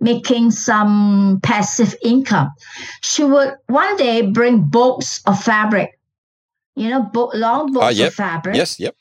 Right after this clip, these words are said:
Speaker 1: Yeah. And she'll bring them home to play, to play mahjong game and then sell the bolts, the cloth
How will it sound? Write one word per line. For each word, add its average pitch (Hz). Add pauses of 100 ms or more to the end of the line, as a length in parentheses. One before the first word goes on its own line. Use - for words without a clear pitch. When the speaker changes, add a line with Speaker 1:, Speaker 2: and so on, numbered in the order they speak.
Speaker 1:
Yeah. 220 (400)
And 285
she'll 285
bring 339
them 294
home 262 (560)
to 226
play, 262 (220)
to 226
play 269
mahjong 220
game 202
and 233
then 269
sell 254
the 196
bolts, 220 (220)
the 214
cloth 247